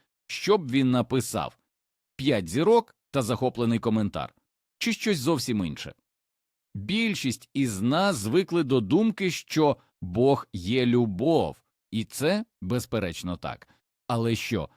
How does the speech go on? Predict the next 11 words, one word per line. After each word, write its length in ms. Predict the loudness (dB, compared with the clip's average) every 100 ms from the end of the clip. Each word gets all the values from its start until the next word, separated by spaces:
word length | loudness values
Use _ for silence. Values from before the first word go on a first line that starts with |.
| _ _
якщо 340 | -4 -4 -2 -4
я 80 |
скажу 340 | -4 -4 -2 0
вам, 220 | -2 -2
що 220 | -4 -6
в 80 | -6
Біблії 640 | -6 -4 -2 -2 -6 -10 -18 _ _ -14
є 280 | -6 -4 -4
слова, 600 | -2 0 2 2 -2 -4
адресовані 880 | -4 -2 -2 -2 0 0 0 0 0
вірянам, 600 | 0 0 0 0 -2 -6